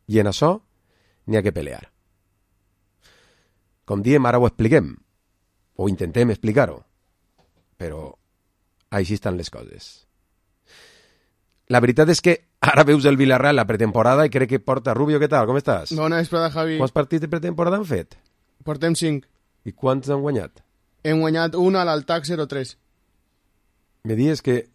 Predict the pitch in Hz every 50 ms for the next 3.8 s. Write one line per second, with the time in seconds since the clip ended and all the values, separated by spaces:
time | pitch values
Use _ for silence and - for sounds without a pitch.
0 | - 113 113 113 113 113 113 107 120 139 156 147 143 123 - 135 135 135 135 117
1 | 120 117 113 123 117 113 101 90 82 95 117 156 170 - 175 170 175 165 143 180
2 | 180 170 170 180 180 160 156 170 160 156 165 175 185 170 180 170 139 165 165 151
3 | 143 123 143 135 123 117 120 - - _ _ _ _ 87 73 -